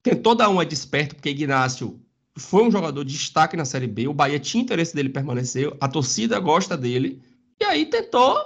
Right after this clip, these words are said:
aplicar pra cima do Bahia. O Bahia não aceitou a, a aplicação dele,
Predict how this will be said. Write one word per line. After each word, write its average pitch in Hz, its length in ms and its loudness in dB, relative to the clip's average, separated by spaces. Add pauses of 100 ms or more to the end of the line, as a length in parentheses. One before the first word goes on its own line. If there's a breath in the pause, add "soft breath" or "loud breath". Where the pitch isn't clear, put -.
(160)
aplicar 392 540 0
pra 240 100 0
cima 233 220 2
do 233 40 -4
Bahia. 254 460 -2 (400)
O 415 60 -2
Bahia 196 320 2
não 220 120 0
aceitou 370 560 -2
a, 330 100 0 (280)
a - 60 4
aplicação 208 680 0
dele, 180 460 2